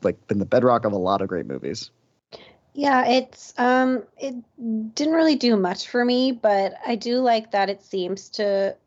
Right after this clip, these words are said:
Speaker 2: at least from the trailer, it s-, seems that it's going to lean into some, like, fantasy elements, going back to, like, C S Lewis's work. Um, and didn't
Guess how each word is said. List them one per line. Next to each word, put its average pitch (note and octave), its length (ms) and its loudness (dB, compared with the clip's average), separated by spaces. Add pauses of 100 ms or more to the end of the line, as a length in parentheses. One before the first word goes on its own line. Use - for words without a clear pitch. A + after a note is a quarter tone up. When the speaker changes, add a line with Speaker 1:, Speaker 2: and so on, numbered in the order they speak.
(160)
Speaker 2:
at A3 100 2
least A3 220 -2
from G3+ 160 0
the F#3+ 120 0
trailer, F#3+ 400 0
it F#3+ 100 -4
s-, - 420 -20 (240)
seems A3 380 0
that G#3 120 2
it's F#3+ 140 -2
going F#3+ 180 0
to F#3 80 0
lean F#3 280 0
into F#3+ 280 -2
some, F#3 300 0
like, F3 260 -2 (760)
fantasy A3+ 520 0
elements, A#3 640 2
going G#3+ 260 0
back G3 300 -2
to, G#3+ 100 -4
like, F#3 240 -4
C G3+ 260 -4
S G3 220 -2
Lewis's G3 500 -2
work. G3+ 460 -2 (640)
Um, A3 540 2
and C4 200 2
didn't F4+ 400 2